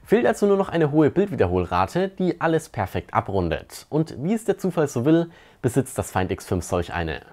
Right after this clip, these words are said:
sodass sich dank ganzen hundertzwanzig Hertz jedes Wischen und Tippen unfassbar flüssig und direkt anfühlt.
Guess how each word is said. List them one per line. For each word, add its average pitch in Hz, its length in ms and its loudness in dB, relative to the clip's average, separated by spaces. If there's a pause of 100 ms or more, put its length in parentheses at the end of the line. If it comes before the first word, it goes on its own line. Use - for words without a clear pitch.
(180)
sodass 151 320 -4
sich 160 140 -6
dank 156 200 -4
ganzen 147 340 -2
hundertzwanzig 165 680 -4
Hertz 127 360 -4
jedes 135 360 -6
Wischen 151 300 -4
und 120 240 -4
Tippen 123 540 -2 (200)
unfassbar 123 480 -2
flüssig 104 540 -2
und 92 160 -6
direkt 90 320 -4
anfühlt. - 720 -6